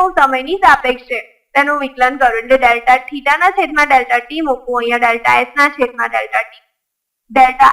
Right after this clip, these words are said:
એસ ના છેદમાં ડેલ્ટા ટી છે એ મને રેખીય વેગ આપે છે, જેને હું વી વડે દર્શાવું છું કે વી ટી વડે દર્શાવી શકું છું, વી ટી.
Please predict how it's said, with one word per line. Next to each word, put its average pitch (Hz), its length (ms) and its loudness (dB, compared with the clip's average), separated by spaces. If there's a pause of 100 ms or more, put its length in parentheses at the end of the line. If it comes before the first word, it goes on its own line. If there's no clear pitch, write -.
(140)
એસ 277 120 -2 (120)
ના 466 160 6
છેદમાં 311 360 0
ડેલ્ટા 254 340 2
ટી 262 260 -16
છે 330 100 -4 (260)
એ 415 120 4
મને 254 260 2 (300)
રેખીય 349 560 0
વેગ 339 240 0
આપે 311 220 -6
છે, 330 200 -8 (220)
જેને 269 160 -2
હું 285 260 -4
વી 262 220 -6
વડે 277 240 2
દર્શાવું 277 400 0
છું 311 160 -12
કે 320 120 -6
વી 339 140 0
ટી 269 160 -12
વડે 233 240 0
દર્શાવી - 400 -8
શકું - 240 -18
છું, - 220 -16
વી - 260 -20
ટી. - 260 -20